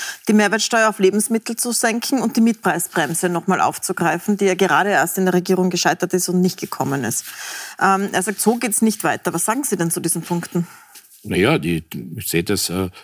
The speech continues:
Speaker 2: ich sehe das ähnlich. Da sind wir aber schon auf der Maßnahmenebene. Die Zielebene ist ja wichtig, äh, glaube ich, dass man die einmal teilt, äh,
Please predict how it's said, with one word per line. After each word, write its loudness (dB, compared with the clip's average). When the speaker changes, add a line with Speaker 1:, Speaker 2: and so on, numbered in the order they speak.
Speaker 2:
ich -4
sehe 0
das 0
ähnlich. 2
Da -4
sind 0
wir 0
aber 0
schon 0
auf -4
der -2
Maßnahmenebene. 0
Die -6
Zielebene 2
ist 2
ja 2
wichtig, 0
äh, -2
glaube -2
ich, 0
dass -2
man -4
die 2
einmal 0
teilt, -2
äh, -2